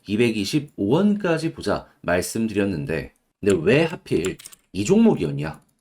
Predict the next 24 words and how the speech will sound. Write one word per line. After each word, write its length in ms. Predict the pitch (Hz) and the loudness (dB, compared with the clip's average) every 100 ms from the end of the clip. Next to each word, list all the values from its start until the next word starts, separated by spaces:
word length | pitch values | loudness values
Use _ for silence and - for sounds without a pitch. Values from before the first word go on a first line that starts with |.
| _ | _
Why? 280 | - 101 143 - _ - | -2 2 2 -2 _ -2
제가 180 | 147 | 2
이제 360 | 135 151 135 - - | 4 4 2 -2 -4
이 100 | 135 | 0
종목은 460 | 190 214 190 165 151 | 2 4 2 0 -2
꾸준하게 480 | 226 247 214 175 | 0 0 0 0
영상을 440 | 85 104 - 214 220 | -2 -2 -2 -2 -2
통해서도 380 | 214 196 180 156 | -2 -6 -6 -6
한 120 | 160 | -4
번씩 360 | 147 143 190 185 | -4 -2 -4 -2
말씀을 380 | - - 123 127 | -2 -2 -4 -4
드렸던 380 | 101 98 104 | -4 -4 -4
종목이죠. 720 | 101 98 98 104 101 73 71 - _ - | -6 -6 -6 -6 -6 -6 -8 -14 _ 0
너무나도 600 | 127 214 247 226 196 196 | 4 6 6 4 2 0
잘 280 | - 123 - | 0 -4 -2
알고 320 | - 92 131 | -6 -6 -4
있었던 380 | 113 107 101 87 | -6 -6 -6 -2
게 180 | 151 190 - - | -2 -4 -12 -16
첫 180 | 220 | -8
번째였고, 720 | 247 240 190 90 - 139 98 - - - | -2 -2 0 -2 -2 -2 -2 -4 -20 -8
현재 220 | 254 247 | -2 0
상황을 320 | 226 214 190 - | 2 2 0 -4
딱 180 | 180 | -8
보잖아요. 520 | - 104 117 78 120 | -4 -2 0 -2 -6